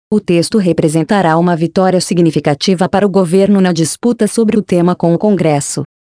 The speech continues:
Para integrantes do governo, o novo projeto também poderá minimizar desgastes no relacionamento entre executivo e legislativo.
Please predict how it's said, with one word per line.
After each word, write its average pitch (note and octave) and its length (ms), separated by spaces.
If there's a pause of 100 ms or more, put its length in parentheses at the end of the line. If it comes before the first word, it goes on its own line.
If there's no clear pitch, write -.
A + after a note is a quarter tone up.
(140)
Para D#3+ 160
integrantes D#3+ 580
do D#3+ 120
governo, D#3 560 (200)
o G3 60
novo G3+ 320
projeto E3+ 500
também A3 400
poderá G3 380
minimizar G3+ 560
desgastes F#3 720
no G3+ 80
relacionamento F#3+ 840
entre F3+ 200
executivo F3+ 540
e - 20
legislativo. E3+ 920